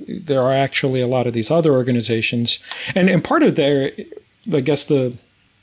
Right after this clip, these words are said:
the question I have was, like, in the trepidation is, where's the, you know, where's, I guess, the equivalent fear, uh, of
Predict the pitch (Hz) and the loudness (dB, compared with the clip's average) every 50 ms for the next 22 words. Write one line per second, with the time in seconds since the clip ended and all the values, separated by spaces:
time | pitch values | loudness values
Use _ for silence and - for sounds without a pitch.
0 | _ _ _ _ _ _ - 156 - - - - - 170 156 - - - 156 131 | _ _ _ _ _ _ -6 -4 -4 -4 -4 0 0 0 0 0 0 0 2 2
1 | 131 139 151 156 139 127 135 123 123 117 110 - 120 107 123 117 110 - - - | 2 2 2 2 2 2 2 2 0 0 -2 -2 -4 -2 -2 -4 -4 -4 -8 -4
2 | 233 151 127 127 123 123 120 - - - 170 160 - 151 127 143 147 160 156 - | 0 0 2 2 2 0 -2 -2 -2 -2 -2 0 0 0 2 4 2 2 2 0
3 | - 123 117 113 107 - - - - _ - - 139 127 123 117 113 117 - - | -2 -2 -2 -2 -4 -6 -14 -20 -18 _ -2 0 2 4 4 2 2 0 -2 -6
4 | - _ _ _ _ _ _ _ _ _ _ _ _ _ _ _ _ _ _ _ | -8 _ _ _ _ _ _ _ _ _ _ _ _ _ _ _ _ _ _ _
5 | _ _ _ _ - - 131 127 143 156 180 202 220 214 - - - 175 156 151 | _ _ _ _ -8 -6 -2 0 2 4 4 4 4 2 2 0 2 2 4 6
6 | 147 143 139 135 131 131 127 123 117 107 - _ _ _ _ _ _ _ _ _ | 6 6 4 4 2 2 0 -2 -4 -6 -14 _ _ _ _ _ _ _ _ _
7 | _ _ _ _ _ _ _ _ - 185 147 135 131 123 131 160 170 156 175 175 | _ _ _ _ _ _ _ _ -4 -2 0 0 2 2 2 2 2 4 2 2
8 | 143 165 160 - - 165 143 - - - - 156 156 151 147 143 135 131 127 123 | 2 2 0 0 2 0 0 0 0 0 2 2 2 4 4 4 4 4 2 0
9 | - - - - 147 139 135 135 131 127 127 127 120 110 - - - - _ - | -2 -4 0 2 4 6 6 4 4 4 4 2 2 0 -6 -18 -20 -20 _ -20
10 | - - _ - - 147 131 127 123 123 120 120 117 117 - - - 139 135 131 | -20 -20 _ -6 -2 0 2 2 2 2 0 0 -2 -2 -2 -2 0 2 4 4
11 | 127 123 120 117 110 - | 4 2 2 -2 -4 -6